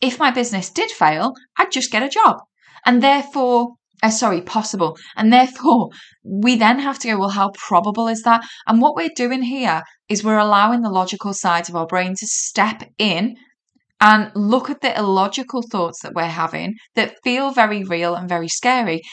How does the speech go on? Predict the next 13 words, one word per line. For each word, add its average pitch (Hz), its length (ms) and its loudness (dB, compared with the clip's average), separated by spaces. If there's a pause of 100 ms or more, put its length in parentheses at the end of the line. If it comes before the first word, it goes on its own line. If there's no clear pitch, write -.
(180)
And 214 120 2
we're 220 140 4
just 226 300 -4
allowing 202 420 2
ourselves 190 560 -2 (300)
to 208 200 2
shed 196 580 0 (100)
a 190 80 0
logical 185 840 -2
light 175 560 -8 (360)
on 175 280 4
our 156 320 0
fears. 160 460 -8